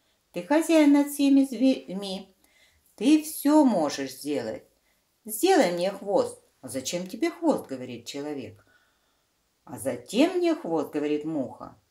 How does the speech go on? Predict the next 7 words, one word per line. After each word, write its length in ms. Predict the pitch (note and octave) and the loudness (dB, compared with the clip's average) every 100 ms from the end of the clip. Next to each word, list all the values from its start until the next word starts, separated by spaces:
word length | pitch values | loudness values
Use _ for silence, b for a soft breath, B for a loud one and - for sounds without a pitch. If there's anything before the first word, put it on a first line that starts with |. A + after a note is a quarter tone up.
| _ | _
«Зачем 580 | - B2 - F3 G#3 - | -8 -6 -4 -6 -6 -8
он 220 | F#3+ G3 - | -8 -10 -8
у 80 | F#3+ | -10
всех 440 | - - A#3+ D3 | -10 -6 -4 -4
зверей? 560 | C#3 C3+ B2+ A2 - _ _ | -8 -8 -8 -10 -14 _ _
Для 160 | C#3 - | -8 -4
красоты. 800 | A#3 A#3 D#4 D4+ A3+ G#3+ A3 | -4 0 -2 0 -4 -4 -6